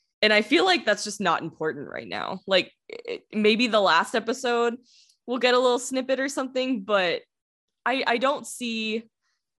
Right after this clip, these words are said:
the significance as to why they said, "You should watch these. This will be important."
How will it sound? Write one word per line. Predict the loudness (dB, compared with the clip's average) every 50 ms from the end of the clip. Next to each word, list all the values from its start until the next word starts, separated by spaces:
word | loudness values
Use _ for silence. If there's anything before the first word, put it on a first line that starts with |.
| _ _
the | -6 0 0 0
significance | 2 2 0 2 4 2 2 2 2 0 0 0 -2 0 0
as | 0 -2 0
to | -2 -2
why | 0 2 2 4 4 2 0 0 -2 0
they | 0 0
said, | 0 0 -2 -2 -2 -2 -4 -6 -6
"You | -6
should | -6 -6 -6 -4
watch | -2 0 0 0 -2 -4 -10
these. | -10 -10 -10 -10
This | -10 -8 -6
will | -6 -4
be | -4 -4
important." | -4 -4 -6 -8 -8 -8 -8 -8 -14 -20